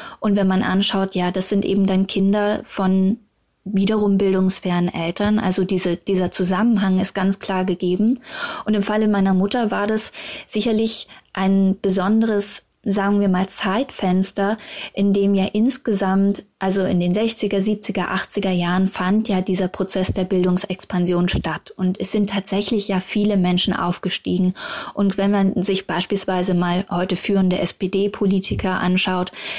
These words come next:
dann gehören ganz viele von ihnen zu diesen typischen, zu dieser Generation des Bildungsaufstiegs, der Bildungsexpansion dieser Zeit, also Arbeitereltern, und dann hat man selber studiert oder ein Abitur gemacht.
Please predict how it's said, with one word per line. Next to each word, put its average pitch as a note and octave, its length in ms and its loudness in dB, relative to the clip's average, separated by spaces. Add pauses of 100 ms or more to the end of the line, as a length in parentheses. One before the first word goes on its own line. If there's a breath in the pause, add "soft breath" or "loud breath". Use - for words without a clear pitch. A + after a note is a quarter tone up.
dann G3+ 200 0
gehören G3+ 360 2
ganz G3+ 340 0
viele A3 300 0
von G3+ 240 2
ihnen G3 260 4
zu F#3 160 0
diesen F#3 300 2
typischen, G3+ 560 0
zu G3 100 0
dieser F#3 220 2
Generation F#3 680 0
des F#3 160 0
Bildungsaufstiegs, F#3 1040 -2
der F#3+ 120 -4
Bildungsexpansion F#3 1160 0 (720)
dieser F#3+ 280 -2
Zeit, F#3 400 -4 (440 loud breath)
also F#3 260 -2
Arbeitereltern, G3 1040 -2
und F#3 200 0
dann F3 160 0
hat F#3+ 120 -4
man F3+ 140 2
selber F#3 420 0
studiert F#3+ 600 0
oder F#3 200 -2
ein F3+ 100 0
Abitur F3+ 480 -2
gemacht. F3 420 -2